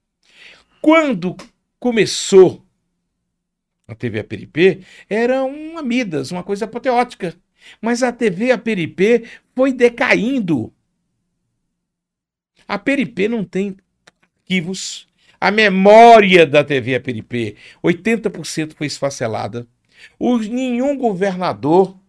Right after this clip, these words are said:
depois de João Alves Filho, deu o que a T V Aperipê precisava, o que o povo sergipano precisava. Era aquela raçãozinha cortada,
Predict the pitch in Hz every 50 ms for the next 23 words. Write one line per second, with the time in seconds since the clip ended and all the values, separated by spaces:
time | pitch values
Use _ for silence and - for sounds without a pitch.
0 | _ _ _ _ _ _ _ _ _ _ _ _ _ _ _ _ 147 185 175 180
1 | - - 214 240 247 196 208 208 190 165 180 196 180 156 147 147 143 131 120 117
2 | - - - - 113 117 120 120 135 156 185 185 - _ _ _ _ _ _ _
3 | _ _ _ _ _ _ _ _ - 147 143 135 254 254 247 262 277 277 - _
4 | _ _ _ _ 202 185 - - 190 180 - _ 170 139 110 127 131 135 135 135
5 | 123 113 - 117 110 - - - - 127 107 110 - - _ 127 - _ - -
6 | _ - 139 135 135 180 185 170 185 - _ - 214 233 233 196 202 - - -
7 | 185 175 156 151 - - 151 151 156 151 - - - 160 139 117 127 - - 139
8 | 143 _ _ _ _ _ _ _ _ _ _ _ _ _ - _ _ 120 147 156
9 | 147 151 - 156 156 156 151 156 160 - - 165 151 135 110 117 131 131 131 -
10 | 143 131 - - _ - - - 135 - - - -